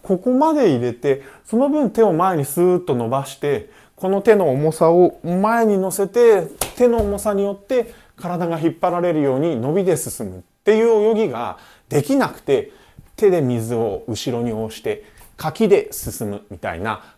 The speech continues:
こういうクロールになったり、こういう背泳ぎになりやすいです。なので、肩の後ろの辺、この僧帽筋だとか、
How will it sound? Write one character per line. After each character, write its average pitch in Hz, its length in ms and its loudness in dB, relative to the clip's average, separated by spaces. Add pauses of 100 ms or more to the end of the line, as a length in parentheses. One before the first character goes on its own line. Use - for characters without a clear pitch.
こ 277 260 0
う 285 40 0
い 294 180 0
う 285 60 -2
ク 202 180 2
ロ 185 160 8
ー 170 40 6
ル 139 80 0
に 104 120 -4
な 98 140 -4
っ 95 120 -16
た 95 100 -6
り、 85 120 -8
こ 233 240 2
う 254 60 2
い 277 100 0
う 277 60 -2
背 185 160 -4
泳 196 220 2
ぎ 180 60 -4
に 113 120 -6
な 95 120 -10
り 107 100 -6
や 117 140 -6
す 120 140 -8
い 87 60 -6
で 76 100 -16
す。 - 220 -20 (360)
な 170 100 -2
の 131 140 -2
で、 131 380 6
肩 240 400 0
の 147 260 -2 (240)
後 156 380 2
ろ 156 60 4
の 147 140 0
辺、 120 300 -4 (300)
こ 143 160 0
の 131 360 2
僧 220 380 8
帽 220 300 8
筋 202 200 2
だ 196 120 2
と 190 120 -2
か、 160 180 0